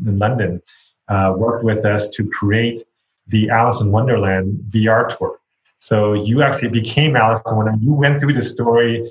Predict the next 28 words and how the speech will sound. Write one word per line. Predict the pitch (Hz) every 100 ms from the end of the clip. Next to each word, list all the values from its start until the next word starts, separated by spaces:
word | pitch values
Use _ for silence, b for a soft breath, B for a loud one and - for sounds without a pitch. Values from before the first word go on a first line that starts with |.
| -
you | 127 131
went | 135 139
through | 139 135
the, | 120 113
the, | 110 110
the, | 110
the | 107
rabbit | 113 120 120
hole, | 117 113 110 110 B B B
and | 110 110 107
you | 113
shrunk | 110 - 135 143 139
to |
the | 123
size | 113 123 120 117
of | 113
a, | 104 101 101 113
of |
a | 107
little | 110 110 113
ant. | 110 110 110 - B -
You |
know, | 120
all | 135 165
of |
these | 147 139
things | 156 160 127 -
that | 110